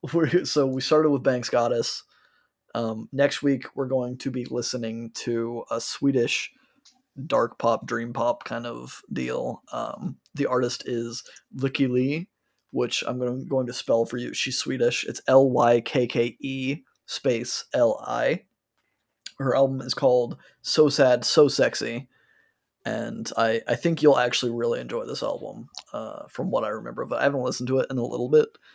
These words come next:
but I really enjoy the album. Uh, I think you're gonna like it more than you liked Banks, which is kind of what I was going for with this whole buildup of dark pop over time. Um, but I was hoping to put this one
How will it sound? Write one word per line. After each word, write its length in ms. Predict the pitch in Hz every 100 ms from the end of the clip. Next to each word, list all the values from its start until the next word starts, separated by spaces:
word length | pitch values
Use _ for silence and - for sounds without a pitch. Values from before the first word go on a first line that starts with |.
| _ _ -
but 140 | 107 -
I 60 |
really 240 | 139 139 131
enjoy 240 | 127 123
the 100 | 120
album. 480 | 117 113 117 110 - _
Uh, 140 | 120 113
I 40 | 117
think 220 | 135 131
you're 100 | 151
gonna 120 | 135
like 200 | 123 120
it 60 | 120
more 220 | 117 113
than 120 | 120
you 120 | 123
liked 460 | 123 120 117 - - -
Banks, 520 | 123 117 120 - - - _ -
which 180 | 131
is 120 | 127 -
kind 200 | 139 127
of 60 |
what 120 | 120 117
I 60 |
was 100 | 120
going 260 | 123 120 123
for 240 | 117 110
with 140 | 120 -
this 120 | 123
whole 140 | 120 117
buildup 480 | 123 117 120 117 _ _ _ -
of 240 | 131 123
dark 240 | - 117 -
pop 240 | 110 -
over 180 | - 120
time. 320 | 123 107 98 - _ _ _ -
Um, 460 | 104 90 92 139 _
but 140 | - 117
I 80 | 127
was 360 | 127 120 - -
hoping 380 | - 151 156 127
to 40 |
put 200 | 131 143
this 220 | 131 123
one 280 | 127 117 117